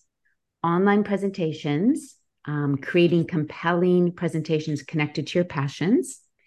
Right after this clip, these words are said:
And Hannah has a great question that I just pulled up on Facebook that we'll go through, and then health as a business strategy. So before we get into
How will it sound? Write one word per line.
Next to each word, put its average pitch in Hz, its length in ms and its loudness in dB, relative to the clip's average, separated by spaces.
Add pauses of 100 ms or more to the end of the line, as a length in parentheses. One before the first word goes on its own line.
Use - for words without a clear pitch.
(320)
And 151 160 4
Hannah 165 320 2
has 156 180 -2
a 139 60 -2
great 151 400 0
question 202 760 0 (240)
that - 80 -2
I 143 80 2
just 135 240 -4
pulled 143 180 -2
up 147 120 -2
on 135 100 2
Facebook 135 440 -4 (840)
that - 120 -6
we'll 143 120 -2
go 139 160 4
through, 151 240 2 (100)
and 147 140 2
then 139 100 4
health 175 400 -2
as 156 160 -4
a 143 60 0
business 131 340 0
strategy. - 560 -8 (1080)
So 170 440 6
before 202 500 6
we 247 140 6
get 202 180 4
into 170 1000 2